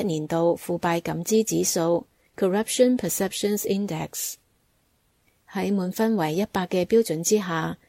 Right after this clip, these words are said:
中國得分四十五分。透明國際研究人員指出，中國雖然唔係墊底嘅國家，但係佢嘅腐敗問題已經蔓延到國際。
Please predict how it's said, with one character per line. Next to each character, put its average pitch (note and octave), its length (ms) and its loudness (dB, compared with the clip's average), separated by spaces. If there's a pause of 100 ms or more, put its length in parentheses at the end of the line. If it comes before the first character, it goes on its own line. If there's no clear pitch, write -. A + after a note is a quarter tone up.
(120)
中 A#3+ 220 0
國 F3+ 320 0
得 G#3 100 0
分 G#3 280 -2
四 F3 180 0
十 E3+ 140 -2
五 E3 180 -4
分。 G3+ 380 0 (960)
透 G3 120 0
明 E3 200 -2
國 F#3 160 -2
際 G3 220 0
研 D#3+ 200 0
究 F3+ 140 0
人 D#3+ 180 2
員 D#3 160 -4
指 F3 180 -2
出， A3 320 0 (460)
中 C#4 220 2
國 G3+ 180 2
雖 B3 220 0
然 D#3 260 -2
唔 - 20 -6
係 E3 240 0
墊 F#3+ 220 0
底 F3 240 -2
嘅 - 20 -4
國 E3+ 240 0
家， F#3+ 340 -2 (220)
但 F3+ 160 0
係 E3+ 140 0
佢 F3+ 180 -2
嘅 F#3+ 160 4
腐 F3 200 -2
敗 E3 160 0
問 E3 180 -2
題 D#3 340 -2 (260)
已 G3+ 120 2
經 B3 160 4
蔓 D#3 260 0
延 D3+ 200 -4
到 E3 100 0
國 F3 220 -2
際。 E3+ 460 0